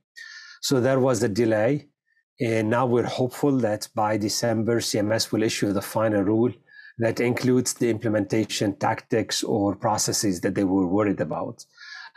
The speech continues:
Uh, some of the questions raised by C M S in regard to this implementation, uh, uh, details is, for example, how about if the product is a pediatric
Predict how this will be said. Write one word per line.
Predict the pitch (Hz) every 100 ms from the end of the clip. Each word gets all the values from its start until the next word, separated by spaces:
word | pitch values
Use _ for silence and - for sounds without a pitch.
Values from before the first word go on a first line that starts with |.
| -
Uh, | 110 110
some | - 147
of | 131
the | 131 127
questions | - 131 - - 120 107 98
raised | 117 117 95
by | 110 107 110 104
C | - 110
M | 117
S | 127 - - _ _ _ _ _
in | 123 110
regard | 113 120 120 -
to |
this | 104 110 -
implementation, | 135 117 120 110 98 123 123 113 101 -
uh, | 107 104 98 98 - -
uh, | 113 95
details | 139 147 95 92 - - - - -
is, | 139 -
for | 139
example, | 127 117 131 127
how | - - 143
about | 131 123 123 120 -
if | 120
the | 117 117
product | - 123 123 113 110 -
is | 139 113
a |
pediatric | - - 104 110 131 - 104 - -